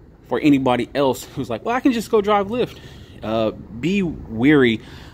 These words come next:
of what you're doing and where you're placing yourself and what type of positions you are. So that's my little, mm, ten minutes on it. So,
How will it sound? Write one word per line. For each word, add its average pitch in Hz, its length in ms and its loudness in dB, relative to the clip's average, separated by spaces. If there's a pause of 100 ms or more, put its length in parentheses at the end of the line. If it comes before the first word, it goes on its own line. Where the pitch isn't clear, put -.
of 113 160 -4
what 135 300 2
you're 120 80 -6
doing 110 680 -2
and 117 220 -4
where 127 120 4
you're 120 200 2
placing - 580 -2
yourself 101 520 -6
and 107 100 -6
what 120 80 0
type 117 180 2
of 107 100 -16
positions 104 440 -6
you 107 180 -12
are. - 140 -12 (640)
So 98 340 -4 (680)
that's 208 200 2
my 208 100 6
little, 185 320 4 (640)
mm, 135 260 0
ten 151 220 2
minutes 139 260 0
on 139 140 -2
it. 139 100 -6
So, 117 260 -6